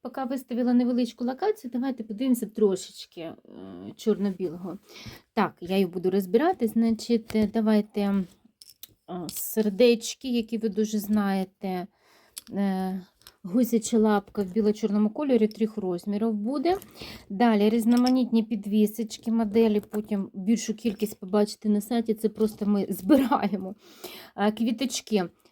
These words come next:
значить, е, оновлені ось такі всі моделі. Е, тепер із нового,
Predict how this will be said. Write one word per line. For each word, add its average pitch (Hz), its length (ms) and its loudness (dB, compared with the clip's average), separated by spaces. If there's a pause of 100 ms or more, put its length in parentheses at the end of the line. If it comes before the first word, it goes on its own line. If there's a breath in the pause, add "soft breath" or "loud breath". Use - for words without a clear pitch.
значить, 226 760 0
е, 208 280 2
оновлені 226 800 4
ось 226 160 2
такі 320 300 -4
всі 294 240 -2
моделі. 202 640 4 (800 loud breath)
Е, 214 100 4
тепер 247 460 -2
із 226 200 2
нового, 196 1040 2